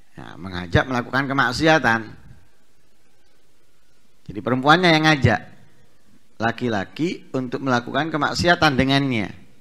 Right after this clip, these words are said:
Lah, umumnya kalau diajak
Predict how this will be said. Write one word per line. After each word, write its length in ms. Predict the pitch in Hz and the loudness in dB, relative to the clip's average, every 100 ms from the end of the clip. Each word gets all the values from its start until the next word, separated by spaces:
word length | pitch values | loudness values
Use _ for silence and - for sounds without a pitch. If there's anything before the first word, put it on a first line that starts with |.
| - - - - - - - - - - - - - - - - - - | -20 -20 -20 -20 -20 -20 -20 -20 -20 -20 -20 -20 -20 -20 -20 -20 -20 2
Lah, 240 | 143 143 170 | 6 6 6
umumnya 880 | 170 226 285 277 143 113 107 131 - 127 - - - - - - - - - - - | 4 4 0 0 0 -2 -4 -8 -14 -18 -20 -20 -20 -20 -20 -20 -20 -20 -20 -20 2
kalau 640 | 160 165 151 139 165 196 - | 6 8 8 4 0 -4 -6
diajak 880 | 120 123 - 123 104 - 120 135 | -4 -4 -2 -2 -2 -2 2 2